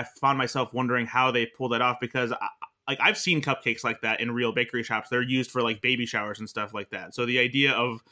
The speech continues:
that cupcake being there with the baby, I imagine it's probably something that was thought of by somebody who saw the cupcakes and thought, "Oh, this would be a hilarious scene if someone could, you know, e-, e-, w-, even if it was even a sketch rather than talking to a real person, like, that's a funny scenario, the way,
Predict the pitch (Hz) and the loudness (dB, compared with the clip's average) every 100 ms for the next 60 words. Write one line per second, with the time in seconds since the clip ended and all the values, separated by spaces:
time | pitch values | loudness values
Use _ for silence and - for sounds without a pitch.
0 | - - _ 131 - 143 143 120 127 120 | -20 -20 _ -2 0 0 2 2 2 2
1 | 113 110 107 123 120 113 120 131 170 139 | 2 0 2 2 4 2 4 6 4 4
2 | 127 - - - - - _ 160 196 143 | 0 -2 -10 -16 -20 -20 _ 4 6 2
3 | 151 143 139 131 123 120 117 - 127 135 | 2 0 0 0 0 0 -4 2 4 6
4 | 123 117 - 113 123 135 127 120 117 135 | 4 0 0 0 0 0 2 0 -2 -6
5 | - 127 139 127 120 - 107 117 120 110 | 0 2 4 2 -4 -6 -8 -6 -2 2
6 | 135 127 113 147 139 117 120 113 113 123 | 2 2 2 0 0 0 2 2 -2 0
7 | 123 117 - 139 117 - 123 117 - 127 | 2 2 0 -2 -2 -2 -2 -2 -2 -2
8 | 110 107 - - 127 107 92 - _ 131 | -2 -2 -8 -4 0 0 -2 -8 _ -6
9 | 131 131 131 127 123 143 175 160 156 151 | -4 -4 -2 -2 0 0 4 4 2 2
10 | 190 165 147 117 - - 185 - - 139 | 2 4 2 0 -4 2 2 2 -2 0
11 | 135 123 143 135 131 117 110 143 151 123 | 2 0 2 0 0 -2 2 2 2 0
12 | 113 113 113 110 127 143 135 - 123 113 | 0 -2 -4 -4 0 0 0 -4 -2 -2
13 | - 107 113 117 104 110 113 110 | -4 -2 2 2 0 -2 -4 -6